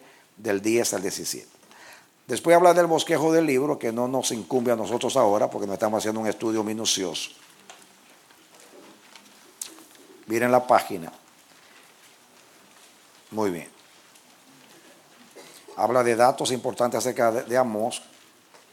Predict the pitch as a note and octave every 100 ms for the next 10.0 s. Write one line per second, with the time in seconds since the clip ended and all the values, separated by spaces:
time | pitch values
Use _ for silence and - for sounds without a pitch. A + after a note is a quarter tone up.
0 | - - G#2+ A2 A#2 A2+ G2+ - A2 F#2+
1 | C#2 - - - - - - - - _
2 | _ - - E3+ F3 E3+ D#3+ C#3+ - A#3+
3 | A3 F#3+ - D#3 - E3+ C#3+ B2 A2+ G#2
4 | A#2+ B2 B2 A2 F2+ E2 D2 C#2 - _
5 | _ _ _ - - - - C#3+ D3+ A3
6 | B3 A3+ F3+ D#3+ C3 A2+ A#2+ A#2 B2+ A#2+
7 | A2+ G2 G#2+ - _ _ _ _ _ _
8 | _ - B2+ A#2+ C3+ A#2+ D3+ F#3 C#3+ -
9 | C3 A#2+ A#2 C3 C#3 C#3 A2 F#2 F2+